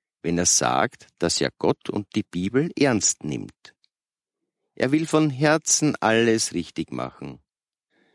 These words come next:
Sein ungestümes Gemüt kommt ihm da einfach ab und zu dazwischen. "Glaubst du, dass Gott immer vertrauenswürdig ist?", fragte Moritz weiter. "Ja,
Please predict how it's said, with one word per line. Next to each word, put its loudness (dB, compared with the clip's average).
Sein -2
ungestümes 2
Gemüt 2
kommt 2
ihm 4
da 0
einfach 0
ab 0
und 0
zu 0
dazwischen. -2
"Glaubst 0
du, 4
dass 2
Gott 0
immer 2
vertrauenswürdig 0
ist?", -2
fragte -2
Moritz 2
weiter. 0
"Ja, 0